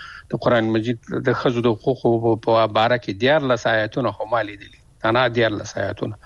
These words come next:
نو که چیرې بیا د اسلامي امارت، آ، د اس-، اسلام دعوه کوي، نو بس باید په دغه آیاتونو باندې عمل وکړي. دا پرېږدي چې پلاني عالم داسې ویلي، پلاني عالم داسې ویلي، پلاني عالم داسې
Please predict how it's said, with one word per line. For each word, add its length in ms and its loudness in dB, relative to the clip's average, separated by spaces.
نو 60 2
که 120 2
چیرې 240 4
بیا 140 4
د 80 0
اسلامي 460 4
امارت، 500 2
آ، 160 4
د 100 -2
اس-، 300 -2
اسلام 380 2
دعوه 240 4
کوي، 240 -2
نو 160 -2
بس 220 0
باید 200 2
په 80 0
دغه 180 4
آیاتونو 460 4
باندې 200 2
عمل 280 0
وکړي. 320 -6
دا 140 4
پرېږدي 380 0
چې 80 -10
پلاني 440 2
عالم 260 2
داسې 240 -4
ویلي، 220 2
پلاني 360 2
عالم 260 4
داسې 240 -10
ویلي، 220 0
پلاني 360 2
عالم 220 2
داسې 220 -6